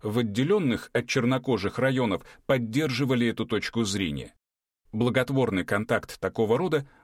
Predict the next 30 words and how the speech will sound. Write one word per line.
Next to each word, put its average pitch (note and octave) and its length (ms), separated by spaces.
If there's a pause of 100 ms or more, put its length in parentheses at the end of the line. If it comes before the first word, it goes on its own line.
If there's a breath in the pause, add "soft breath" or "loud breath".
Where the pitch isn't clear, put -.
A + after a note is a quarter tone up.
может D#3+ 340
быть A#2+ 320
очень B2+ 380
прост, F#2 400 (100)
как E3 180
разговор C#3 440
ни G#2 100
о F3 100
чем, D3+ 420
сотрудничество B2 840
на G#2+ 120
работе, C3+ 500 (180 loud breath)
проживание B2+ 640
в A2+ 80
одной A2+ 300
комнате. E2+ 580 (340)
Он A2+ 140
может A#2+ 320
происходить A#2 640
естественным A#2+ 640
путем, A2+ 420
например, A2 540
в G#2 100
ресторане, A#2 600 (220 loud breath)
или G#3 180
создаваться D3 720
искусственно, F2 720
как G#2 200
в G#2 60
лаборатории. A2+ 680